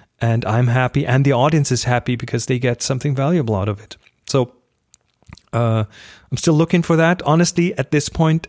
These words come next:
it's not looking good. Um, I, I'm, I'm,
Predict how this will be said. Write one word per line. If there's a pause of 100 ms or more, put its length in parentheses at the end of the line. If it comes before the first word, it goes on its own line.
it's
not
looking
good.
Um, (840)
I, (640)
I'm, (760)
I'm,